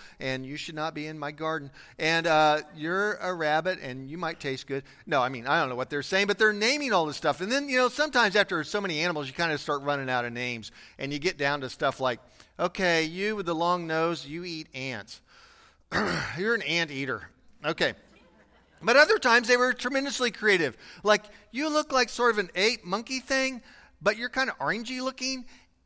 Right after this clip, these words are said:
and I'm gonna come up with an English word that hasn't been invented yet, and it's called orangutan." Huh? Did I just make that up? I sure did. Yeah, I don't know, orangutan.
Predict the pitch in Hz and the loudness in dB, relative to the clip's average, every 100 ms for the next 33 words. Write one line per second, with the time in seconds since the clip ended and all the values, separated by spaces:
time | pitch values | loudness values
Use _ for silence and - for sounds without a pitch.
0 | _ _ 175 196 262 277 262 247 208 - | _ _ -4 -2 -2 -4 -4 -2 -4 -6
1 | 220 220 214 175 170 208 208 214 214 196 | -4 -4 -4 -4 -4 -4 -6 -2 -2 0
2 | 175 190 196 190 165 208 208 214 226 175 | -2 -2 -4 -4 -4 -4 -2 0 0 -4
3 | 170 160 - 196 180 147 180 160 117 87 | -6 -6 -2 -2 0 -2 -4 -4 -8 -14
4 | _ _ _ _ _ _ _ _ _ _ | _ _ _ _ _ _ _ _ _ _
5 | _ _ _ 180 247 370 _ _ _ _ | _ _ _ -6 -6 -6 _ _ _ _
6 | - 156 175 196 139 143 143 143 127 143 | -4 0 0 -2 -14 -12 -8 -4 -4 -4
7 | - - 117 - 139 131 139 113 - _ | -6 -8 -8 -8 -10 -8 -6 -8 -14 _
8 | _ _ 131 131 113 107 127 156 165 131 | _ _ -2 -2 -2 -4 0 0 0 -4
9 | 123 139 147 | -6 -6 -8